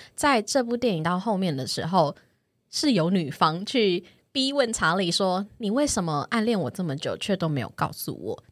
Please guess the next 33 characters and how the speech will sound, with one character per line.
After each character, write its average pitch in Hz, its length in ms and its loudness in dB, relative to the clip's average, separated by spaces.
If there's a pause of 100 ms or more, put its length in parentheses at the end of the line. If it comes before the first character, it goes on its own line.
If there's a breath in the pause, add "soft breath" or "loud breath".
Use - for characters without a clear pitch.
那 339 100 -8
请 190 160 -4
问 170 260 -6 (560)
我 180 80 -4
们 170 100 2
这 220 120 2
个 190 40 4
现 180 240 2
实 147 140 -4
中 147 160 -2
的 - 60 -6
查 - 240 -2
理， 90 260 -10
你 254 80 0
也 240 140 2
是 - 200 -4
一 156 120 -2
个 160 340 2 (400 loud breath)
像 214 420 -2 (280)
电 294 160 2
影 190 100 2
中 226 160 0
的 202 60 -2
Charlie 208 440 0
一 170 80 -2
样， 190 200 0
就 196 120 0
是 190 360 2
会 214 160 4
暗 226 280 2
恋 220 220 2
人 165 180 2
的 170 120 0